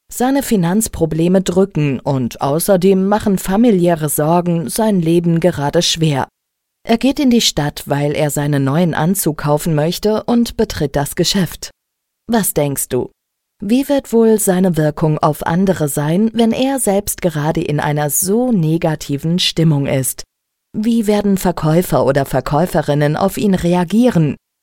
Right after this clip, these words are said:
Was wird er erleben? Bei der anderen Person handelt es sich um Jan. Er hat gerade eine richtig gute Lebensphase zu fassen. Alles scheint ihm mit Leichtigkeit zuzufliegen. Beruflich ist alles bestens.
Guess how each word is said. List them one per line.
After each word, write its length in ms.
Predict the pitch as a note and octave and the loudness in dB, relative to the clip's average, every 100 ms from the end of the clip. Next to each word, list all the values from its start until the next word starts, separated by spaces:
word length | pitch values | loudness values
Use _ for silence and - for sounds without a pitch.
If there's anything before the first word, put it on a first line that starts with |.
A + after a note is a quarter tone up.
| _ | _
Was 460 | G#3 B3 E4+ - F#3+ | -4 -4 -4 -6 -2
wird 220 | G3+ G3 | -2 0
er 140 | G3+ | -2
erleben? 640 | - B3+ G3+ D#3+ C#3 C3+ - _ _ _ _ - | 0 0 2 2 0 -4 -6 _ _ _ _ -6
Bei 220 | D#3 D3 | -2 -2
der 220 | C#3+ - | -2 -4
anderen 440 | - C4+ A#3+ E3+ D#3+ | -2 0 0 2 0
Person 640 | D#3+ D#3 E3 G#3+ C4+ G#3+ | 0 -2 0 0 0 -2
handelt 380 | G#3 C#4+ D4+ C#4+ | -4 -4 -2 -2
es 160 | C4 - | -2 -2
sich 260 | A#3+ - | -4 -2
um 220 | A3+ G#3+ G3 | 0 2 2
Jan. 480 | C#3+ C3+ C3+ C3+ - _ _ | 0 -2 -4 -6 -8 _ _
Er 260 | G3 D3 D#3 | 2 2 2
hat 220 | D#3 - | -2 0
gerade 420 | G3 F#3+ G#3 A#3+ | 2 2 2 2
eine 260 | C4+ C#4 D4 | 0 0 0
richtig 440 | E4+ - C4 G3+ | -2 0 -2 -2
gute 320 | F#3 G3 - D3+ | 2 2 4 2
Lebensphase 920 | D3 D3+ D3+ C#3+ - D#3 D3+ D#3 - | 4 2 2 0 -2 -2 0 -2 -2
zu 180 | - | -2
fassen. 540 | C#3 D3 D3+ D3+ C#3+ - _ _ - | -2 -2 0 0 0 -2 _ _ -4
Alles 400 | B3+ B3 F3+ - | 0 2 2 2
scheint 320 | G3 F#3+ G3 | 2 2 0
ihm 280 | - F3+ F#3+ | 0 2 4
mit 180 | C4 - | 2 2
Leichtigkeit 880 | F3 F3 G#3+ - E3+ - E3 D3+ - | 2 2 0 -2 -4 0 0 0 -2
zuzufliegen. 880 | G3+ G#3 - D3+ D3+ C#3+ C#3 C#3 - _ _ - | -2 0 -2 -2 0 0 0 -2 -4 _ _ -4
Beruflich 640 | C3+ D#3 A#3 - C#3 - | -2 0 -2 -2 -2 -2
ist 240 | - - - | -4 -4 0
alles 320 | F#3 D#3+ - | 0 0 0
bestens. 640 | G3 G3 - C#3+ C3 - | 0 0 -2 -2 -2 -4